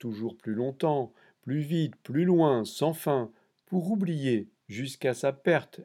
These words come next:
et à sa raison de vivre, la course étant devenue sa propre fin. Cela pourrait bien constituer la dimension politique de la course à pied,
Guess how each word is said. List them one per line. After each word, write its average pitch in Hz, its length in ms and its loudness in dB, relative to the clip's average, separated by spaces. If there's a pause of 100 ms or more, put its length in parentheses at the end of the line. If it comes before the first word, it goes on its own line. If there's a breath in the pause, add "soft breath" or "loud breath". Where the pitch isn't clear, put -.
et 123 160 0
à 113 80 -2
sa 117 180 -2
raison 117 300 -2
de 107 100 -2
vivre, 117 580 -6 (440 soft breath)
la 107 160 -8
course - 460 -2
étant 113 260 -4
devenue 120 480 0
sa 110 180 -10
propre 151 480 -4
fin. 101 340 -10 (920 soft breath)
Cela 185 360 6
pourrait 165 280 2
bien 202 220 0
constituer 175 560 2
la 147 100 6
dimension 120 560 -4
politique 131 800 -4
de 110 100 -2
la 107 140 -2
course - 340 -10
à 117 80 -2
pied, 101 320 -6